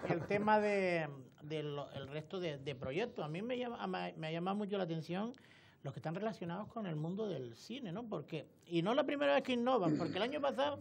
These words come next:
ya se lo dije a usted precisamente, me gustaron mucho los de, los relacionados con la hostelería, la pastelería, etcétera, etcétera, y este año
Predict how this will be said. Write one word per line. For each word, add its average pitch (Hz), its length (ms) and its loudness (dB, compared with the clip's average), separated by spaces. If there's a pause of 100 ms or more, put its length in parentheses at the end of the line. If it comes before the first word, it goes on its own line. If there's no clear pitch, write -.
(240)
ya 190 180 4
se 240 80 -2
lo 233 100 2
dije 220 100 2
a 208 60 -2
usted 214 140 -2
precisamente, 185 480 -2
me 190 100 0
gustaron 196 300 -2
mucho 214 220 -2
los 208 160 0
de, 170 220 -2 (240)
los 151 120 -4
relacionados 151 460 -4
con 220 80 -4
la 185 80 -2
hostelería, 202 560 -2
la 156 160 -2
pastelería, 165 640 -6
etcétera, 170 320 -6
etcétera, 185 340 -6 (260)
y 156 100 -2
este 156 180 -2
año 220 280 -2